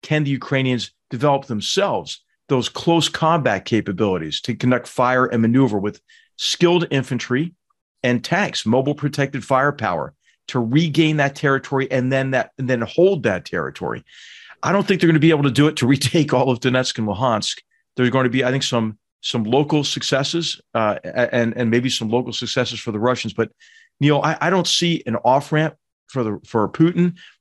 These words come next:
I don't see, you know, an, you know, a, a, the, the Ukrainians settling, uh, for anything less than regaining the territories that have been taken since February twenty-fourth. And sadly, you know, I, I think that we are in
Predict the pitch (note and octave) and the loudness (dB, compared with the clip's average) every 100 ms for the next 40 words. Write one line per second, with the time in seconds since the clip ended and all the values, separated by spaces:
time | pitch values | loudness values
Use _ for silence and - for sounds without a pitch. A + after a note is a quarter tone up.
0 | _ A#2+ C3 D3 C#3 - C3+ B2+ - A#2+ | _ -2 0 0 0 2 2 2 0 -4
1 | A2+ A#2 - - B2 A2+ A2+ A#2+ B2 A2+ | -4 -4 -4 -2 2 2 2 0 2 0
2 | F2+ A2 G2 A2 G#2+ G2 C3 C3 C#3+ C#3+ | 0 -6 -6 -2 -2 -2 0 2 2 0
3 | - - - D#3 E3 G#2+ F#2+ C#3+ _ _ | -2 -2 0 2 2 -2 -4 -10 _ _
4 | _ - A#2+ A2+ - C#3+ C#3+ C#3+ B2 B2 | _ -4 -2 0 0 2 2 0 0 2
5 | B2+ - A2+ A2 G2+ B2 D#3 A#2 - G#2 | 0 -2 -4 -4 0 0 2 -2 -2 -2
6 | G2 - G#2 G2+ G2 G2 G2+ G2+ G2+ - | -2 -4 -4 -2 -4 -4 -4 -4 -4 -4
7 | G#2 - - G2 G2 - G#2 F#2 G2 G2+ | -4 -2 -2 0 -4 -4 -6 -4 -2 -2
8 | G2+ - - - - - A2 - D#3 E3 | -4 -12 -20 -20 -14 -2 0 2 2 2
9 | C#3 C#3 D3 C3 D#2 B2 B2 A2+ C3+ - | 2 2 2 2 2 0 -2 -2 -2 0
10 | A#2 B2+ C3 C3 C3 C#3 C#3+ | 0 2 0 0 0 0 -2